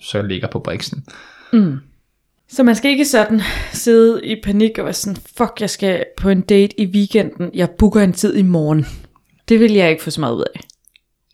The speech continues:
Speaker 2: Det er
Speaker 1: Nej.
Speaker 2: lidt mere sådan en, at, øh, der skal ligesom lægges noget, nogle timer i
Speaker 1: Der,
Speaker 2: det.
Speaker 1: der skal lægges noget investering i det.
Speaker 2: Ja.
Speaker 1: Øhm, hvis man har en lettere problematik,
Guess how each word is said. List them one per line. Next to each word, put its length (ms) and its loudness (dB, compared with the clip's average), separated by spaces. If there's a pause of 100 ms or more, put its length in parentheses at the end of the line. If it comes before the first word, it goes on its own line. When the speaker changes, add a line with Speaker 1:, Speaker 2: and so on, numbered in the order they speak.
(120)
Speaker 2:
Det 120 4
er 80 4
Speaker 1:
Nej. 80 4
Speaker 2:
lidt 120 -2
mere 160 4
sådan 220 -2
en, 240 0
at, 380 -6 (100)
øh, 680 -4
der 80 0
skal 180 -8
ligesom 320 -4
lægges 360 -2
noget, 400 -2
nogle 140 -6
timer 320 -6
i 40 -8
Speaker 1:
Der, 60 -4
Speaker 2:
det. 80 -10
Speaker 1:
der 100 2
skal 200 2
lægges 360 4
noget 200 4
investering 600 -6
i 40 -16
det. 160 -14 (120)
Speaker 2:
Ja. 340 -6
Speaker 1:
Øhm, 260 -14 (840)
hvis 220 0
man 120 2
har 200 0
en 100 2
lettere 520 2
problematik, 720 -14